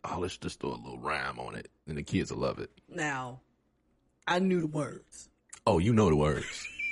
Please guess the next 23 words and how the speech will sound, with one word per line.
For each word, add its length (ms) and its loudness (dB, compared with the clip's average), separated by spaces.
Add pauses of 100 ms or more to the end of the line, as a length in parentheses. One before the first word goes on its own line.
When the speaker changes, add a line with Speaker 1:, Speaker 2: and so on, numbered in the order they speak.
Speaker 2:
<laughs> 1600 -8
Speaker 1:
'Cause 200 4
the 80 2
kids 240 6
loved 300 2
it. 80 -6 (200)
Speaker 2:
But 280 2
my 180 0
point 480 0
is, 500 -2 (400)
we 100 4
want 300 4
nice, 300 -4
beautiful 400 -2
music, 380 0
too. 420 -4 (220)
Speaker 1:
Yeah, 220 0 (360)
it's 160 -2
very, 360 4
uh, 120 4
majestic 600 0
and 220 0
very 460 0